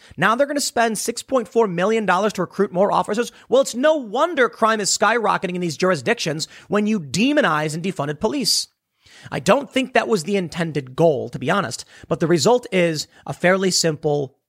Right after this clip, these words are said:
out-, uh, out-, outline. Leftist rioters burned down cities with impunity after an individual lost his life.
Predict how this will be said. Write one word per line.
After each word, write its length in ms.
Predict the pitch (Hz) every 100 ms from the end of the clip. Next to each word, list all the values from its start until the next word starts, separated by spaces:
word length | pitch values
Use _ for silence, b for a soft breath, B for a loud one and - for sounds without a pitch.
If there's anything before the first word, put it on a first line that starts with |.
| _ 151
out-, 160 | 165 -
uh, 140 | 127
out-, 200 | 110 151 -
outline. 460 | 170 143 101 101 _ _ b b b b b b b b b
Leftist 460 | 147 214 247 -
rioters 420 | 175 190 180 185 123
burned 360 | 165 180 190
down 240 | 160 175 170
cities 340 | 151 139 139
with 140 | 139
impunity 500 | 170 156 139 117 117 _ _ -
after 460 | 175 156 - 160 147
an 80 |
individual 460 | 151 160 160 160 156
lost 260 | 131 143 -
his 160 | 131
life. 340 | 123 117 -